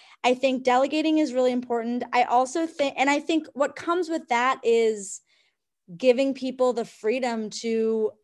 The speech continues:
work um, in a way that makes most sense to them. So what's worked for me is, um, and let me back up. I, I was like that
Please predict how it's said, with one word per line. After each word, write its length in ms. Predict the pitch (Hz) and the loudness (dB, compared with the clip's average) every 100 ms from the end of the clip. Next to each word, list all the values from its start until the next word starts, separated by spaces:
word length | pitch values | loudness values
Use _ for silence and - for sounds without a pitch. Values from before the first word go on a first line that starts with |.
| _ | _
work 520 | 220 196 226 226 220 - _ _ _ _ _ - | -12 -2 0 0 -4 -16 _ _ _ _ _ -4
um, 600 | 220 214 214 208 202 190 _ _ _ _ | -2 0 -2 -4 -8 -12 _ _ _ _
in 120 | 240 | -2
a 60 | 247 | 2
way 160 | 233 220 | 2 2
that 120 | 214 | -2
makes 200 | 214 208 | -8 -8
most 160 | 214 | -10
sense 240 | 202 208 - | -8 -10 -8
to 80 | 202 | -8
them. 340 | 196 165 180 - _ _ _ _ | -8 -10 -14 -20 _ _ _ _
So 600 | - 262 247 240 226 214 - | 0 4 6 4 2 -4 -2
what's 260 | 254 254 | 0 0
worked 300 | 233 294 339 | 0 -2 -2
for 160 | - 453 | -4 -2
me 400 | 285 262 262 247 | 0 0 -2 -2
is, 580 | - 226 220 214 202 185 - - | -2 -2 0 -2 -4 -12 -18 -4
um, 460 | 220 214 208 208 - _ _ _ - - _ _ _ _ _ | -2 -2 -4 -8 -16 _ _ _ -20 -20 _ _ _ _ _
and 280 | 254 277 262 | 0 2 2
let 120 | 302 | 0
me 100 | 320 | 2
back 260 | 302 254 247 | 2 2 2
up. 240 | 254 202 202 - _ - | 0 0 -8 -20 _ -8
I, 200 | 165 254 - | 0 0 2
I 220 | 247 277 | 2 2
was 320 | 277 262 208 - | 2 -2 -6 -14
like 380 | - 220 247 269 | -10 0 0 2
that 280 | 302 269 - | 2 2 0